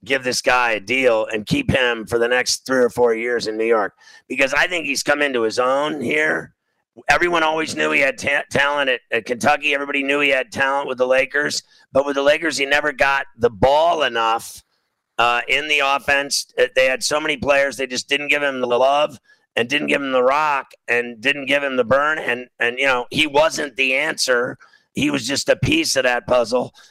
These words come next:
All I know is he came to the Knicks and he has gone off. This guy, they deserve, uh, nothing but to give this guy a, a deal. They gotta keep him, uh, happy. Meanwhile, he bricks from the wing.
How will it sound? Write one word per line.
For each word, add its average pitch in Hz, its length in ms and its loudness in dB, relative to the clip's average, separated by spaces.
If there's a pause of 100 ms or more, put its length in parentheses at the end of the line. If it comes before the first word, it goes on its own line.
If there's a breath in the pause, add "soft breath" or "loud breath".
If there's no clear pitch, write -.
(140 loud breath)
All 147 200 4
I 160 100 2
know 147 260 0
is 143 220 -2
he 131 140 -6
came 151 260 0
to 151 60 0
the 139 120 0
Knicks 139 300 0
and 123 100 -2
he 147 180 -2
has 127 200 0
gone 135 540 2 (140)
off. 120 600 0
This 156 260 0
guy, 127 680 0 (800)
they 165 160 2
deserve, 151 580 0 (140)
uh, 120 500 2
nothing 156 400 0
but 135 280 2
to 117 80 -8
give 143 220 -2
this 143 160 -2
guy 135 420 0
a, 117 440 0 (140)
a 113 120 2
deal. 98 580 0
They 120 140 2
gotta 135 300 0
keep - 380 -2
him, 120 400 -2 (440)
uh, 113 380 0
happy. 143 320 0
Meanwhile, 127 320 0
he 117 80 0
bricks 120 380 0
from 110 240 -2
the 110 80 -2
wing. 113 320 -4